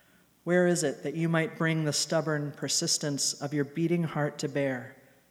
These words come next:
in the creation of a better world? May we take courage and comfort from those patterns that give us hope, and may we commit again to moving beyond thoughts and prayers and wishful thinking and into the discomfort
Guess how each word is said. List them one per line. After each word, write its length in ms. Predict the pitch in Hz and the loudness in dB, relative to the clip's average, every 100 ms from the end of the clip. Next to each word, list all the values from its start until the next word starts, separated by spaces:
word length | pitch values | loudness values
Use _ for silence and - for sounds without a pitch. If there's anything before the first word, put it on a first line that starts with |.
| - | -10
in 100 | 151 | -6
the 80 | 143 | -6
creation 560 | - 147 147 143 147 135 | -4 -2 0 -2 -4 -4
of 100 | 135 | -6
a 60 | |
better 300 | 123 135 135 | -6 -4 -4
world? 420 | 127 135 131 120 - - _ _ _ _ _ _ _ _ _ _ _ _ _ _ _ _ _ _ _ _ _ - | -4 -4 -6 -10 -16 -20 _ _ _ _ _ _ _ _ _ _ _ _ _ _ _ _ _ _ _ _ _ -6
May 120 | 156 | -2
we 140 | 156 160 | 0 0
take 300 | - 151 - | -2 -4 -2
courage 640 | 156 156 160 160 - - - - _ | 0 2 2 0 -4 -8 -16 -20 _
and 180 | 135 135 | -8 -8
comfort 500 | - 160 147 127 120 - _ _ - - - | -4 -6 -4 -8 -10 -14 _ _ -20 -20 -6
from 160 | 156 | 0
those 200 | 151 147 | 2 2
patterns 420 | - 156 156 156 | 2 4 4 4
that 160 | 151 147 | 0 -2
give 160 | 165 147 | 0 0
us 220 | 135 - | 0 -4
hope, 360 | 165 170 - - | -2 -4 -4 -4
and 160 | 151 | -2
may 160 | 165 170 | 2 4
we 160 | 170 | 4
commit 480 | 165 170 156 165 180 | 4 2 2 2 2
again 540 | 156 147 151 151 131 123 - - - _ | -2 0 2 2 0 -4 -12 -20 -20 _
to 120 | - 170 | -2 6
moving 340 | 175 180 165 | 8 8 6
beyond 400 | 156 151 151 151 | 4 6 6 6
thoughts 400 | 151 156 151 - | 4 4 4 0
and 260 | 139 127 123 | 0 -2 0
prayers 480 | 165 165 165 165 | 4 6 6 4
and 160 | 135 135 | 2 0
wishful 320 | 160 - 185 | 0 2 0
thinking 460 | - 165 151 160 147 | -2 -4 -2 -2 -2
and 220 | 131 135 | -2 -2
into 320 | 170 185 190 175 | 2 2 4 2
the 120 | 170 | -2
discomfort 680 | 160 - - 151 123 127 | -2 -4 -4 -8 -6 -10